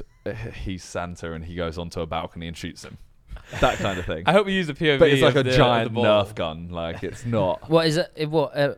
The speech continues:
Speaker 3: where, where? Where's the balcony? Where did you shoot
Speaker 2: This
Speaker 3: it?
Speaker 2: one.
Speaker 3: Oh, right. <laughs>
Speaker 1: Yeah.
Speaker 3: So I was like, right.
Speaker 1: Yeah.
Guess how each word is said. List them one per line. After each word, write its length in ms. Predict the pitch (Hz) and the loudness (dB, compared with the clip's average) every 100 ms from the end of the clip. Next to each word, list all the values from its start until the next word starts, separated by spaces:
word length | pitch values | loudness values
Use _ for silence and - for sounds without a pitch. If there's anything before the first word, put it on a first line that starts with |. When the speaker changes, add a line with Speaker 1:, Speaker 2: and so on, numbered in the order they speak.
| - | -4
Speaker 3:
where, 300 | 156 170 165 | 0 0 0
where? 240 | 151 156 | -2 -4
Where's 240 | 156 165 | 0 0
the 60 | 147 | 2
balcony? 360 | 160 151 - 117 | 2 2 0 -4
Where 100 | 127 | -4
did 80 | |
you 40 | 131 | -4
shoot 200 | - 143 | -6 -4
Speaker 2:
This 140 | 135 - | -4 -6
Speaker 3:
it? 40 | |
Speaker 2:
one. 240 | 107 95 107 _ _ - | -8 -10 -14 _ _ 2
Speaker 3:
Oh, 160 | 147 151 | 6 8
right. 280 | 160 151 110 | 6 6 6
<laughs> 40 | |
Speaker 1:
Yeah. 180 | 170 165 | 6 8
Speaker 3:
So 140 | 226 180 | 8 8
I 160 | 151 | 8
was 140 | 185 185 | 8 6
like, 320 | 151 117 107 | 6 4 2
right. 320 | - 147 123 - 160 | 2 2 2 -2 -2
Speaker 1:
Yeah. 220 | 123 95 | 0 0